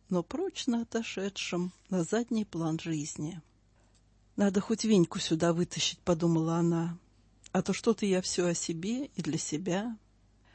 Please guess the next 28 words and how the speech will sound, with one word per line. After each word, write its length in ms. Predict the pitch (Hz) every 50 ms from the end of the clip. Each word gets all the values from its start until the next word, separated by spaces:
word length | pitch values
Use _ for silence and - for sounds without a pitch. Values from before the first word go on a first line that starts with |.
| - - - _ - _ _ -
На 140 | - 196 202
следующий 520 | - - 269 262 - 269 - - - 269
день, 380 | 233 226 269 285 320 339 330 311 - - - _ _ _ _ _ -
не 80 | - 214
откладывая, 640 | 185 190 - - 254 285 311 294 262 247 220 190
Аня 180 | 202 220 233 220
позвонила 560 | - - 208 202 196 202 202 202 196 196 196
брату 560 | 180 180 196 220 247 320 - - 208 - 370 - -
и 80 | 240 208
с 100 | - -
удивлением 640 | 226 196 233 233 233 240 320 349 370 349 320 254
услышала 600 | 226 233 - - 254 277 - - - 247 247 233
его 280 | 226 208 190 196 185 190
радостное 460 | 190 202 214 208 - - - - 240
согласие, 760 | 233 - - 277 240 254 196 - - - - 214 196 190 185 - - - - - - - - - - - - -
будто 240 | 190 226 226 - 254
он 120 | 254 247
только 320 | 247 294 277 277 - -
и 80 | 330 330
ждал 380 | 302 277 262 262 202 180 165 165
этого 260 | 156 - - 165 160
приглашения. 920 | - 190 196 180 196 208 233 - - - 214 247 190 190 180 175 180 165 _ _ _ - _ _ _ _ _ _ _ _ _ _ _ _ _ - -
Аня 160 | - 214 247 -
стала 320 | - - - 285 277 269
готовиться 560 | 254 311 285 - - 226 185 165 - - -
к 80 | - -
его 200 | 175 165 165 160
приезду 680 | - - - 220 196 196 233 - - - 254 240 233